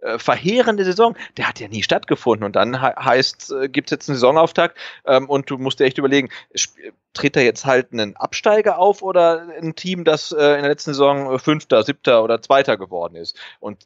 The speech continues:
das fand ich auch sehr, sehr, äh, befremdlich. Und da fand ich halt dann auch diese Zwischenrufe und auch die Banner,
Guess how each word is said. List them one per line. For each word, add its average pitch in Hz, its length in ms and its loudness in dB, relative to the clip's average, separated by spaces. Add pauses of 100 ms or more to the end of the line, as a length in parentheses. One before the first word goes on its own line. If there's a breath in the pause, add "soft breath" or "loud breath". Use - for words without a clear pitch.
das - 220 -6
fand 104 200 -2
ich 95 100 -10
auch 92 120 -4
sehr, 120 360 2
sehr, 98 440 2
äh, 98 140 -2
befremdlich. 151 680 0 (280 loud breath)
Und 123 200 -6
da 123 140 4
fand 120 260 -2
ich 117 120 -10
halt 110 180 0
dann 110 140 -4
auch 104 160 -4
diese 104 200 -12
Zwischenrufe 139 600 -4
und 120 80 0
auch 101 160 2
die 110 80 -12
Banner, 113 360 2